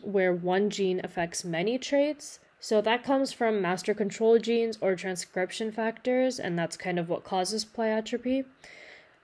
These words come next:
Um, examples are albinism, where one mutation in one gene affects skin color of everything. In mice, the coat color affects how they might react to light.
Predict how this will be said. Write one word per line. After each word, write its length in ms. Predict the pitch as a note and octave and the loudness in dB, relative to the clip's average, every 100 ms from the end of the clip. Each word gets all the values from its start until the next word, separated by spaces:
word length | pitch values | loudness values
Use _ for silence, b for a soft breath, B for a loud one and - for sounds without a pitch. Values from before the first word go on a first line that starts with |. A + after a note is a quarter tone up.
| - | -8
Um, 280 | F#3 F#3 F#3 | -4 -2 0
examples 580 | G3 A3+ A3 G#3+ A3 | 2 4 4 4 6
are 140 | G#3+ G3 | 6 6
albinism, 840 | F#3+ G3+ A3+ A3+ A3+ A#3 A3+ A3+ | 6 6 6 4 4 6 6 6
where 220 | G3+ F#3+ F3 | 4 4 4
one 300 | E3+ G3+ A3 | 6 4 4
mutation 580 | A#3 A3 F#3+ F#3+ G#3+ | 2 4 2 2 2
in 180 | G3 F3+ | 2 2
one 260 | F3 F3+ F#3 | 2 0 0
gene 340 | F#3 F3+ E3+ | 0 2 0
affects 380 | - - F3+ F3 | -2 -4 -4 -4
skin 300 | - F#3+ F3+ | -4 -2 -2
color 340 | F#3 F#3+ F3 D#3+ | -4 -2 0 0
of 140 | - | 0
everything. 600 | F#3+ G#3 B3+ B3+ C4+ C4+ B B B B | 0 2 2 2 0 -2 B B B B
In 320 | - F#3+ F#3+ F#3 | -6 -4 -2 0
mice, 360 | F#3+ A#3 A#3 | 4 4 2
the 140 | - F3+ | -2 -2
coat 340 | - A#3 - | 8 8 8
color 420 | A#3+ A#3+ A#3+ A#3+ | 2 4 6 6
affects 480 | A3+ - F#3+ F3+ - | 4 0 -2 -2 -4
how 200 | F#3 E3+ | -2 0
they 140 | F3 | 0
might 260 | E3+ D#3+ - | 0 -2 -4
react 400 | F3 D3+ C#3+ - | -2 -4 -4 -10
to 100 | D#3+ | -10
light. 260 | B2 B2 | -8 -8